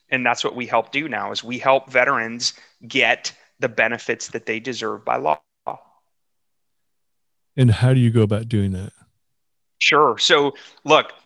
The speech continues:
Speaker 1: the V A process can be unbelievably confusing and frustrating. You can feel alone. You can feel like you're being called a liar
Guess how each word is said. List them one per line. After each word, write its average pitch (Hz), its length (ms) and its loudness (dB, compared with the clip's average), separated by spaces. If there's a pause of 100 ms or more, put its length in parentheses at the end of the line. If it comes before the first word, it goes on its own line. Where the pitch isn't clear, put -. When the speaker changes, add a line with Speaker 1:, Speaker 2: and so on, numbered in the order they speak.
(140)
Speaker 1:
the 139 100 -2
V 147 220 0
A 190 100 4
process 180 840 0 (200)
can 151 160 -4
be 131 240 -2
unbelievably 139 920 -2
confusing 127 880 -8 (640)
and 117 180 -6
frustrating. 131 840 -2 (220)
You 123 120 -8
can 120 140 -12
feel 113 300 -4
alone. 117 600 -8 (300)
You 123 120 -12
can 120 160 -10
feel 120 260 -2
like 117 220 -2
you're 117 100 -6
being 110 260 -12
called 110 240 -4
a 107 60 -8
liar 104 560 -4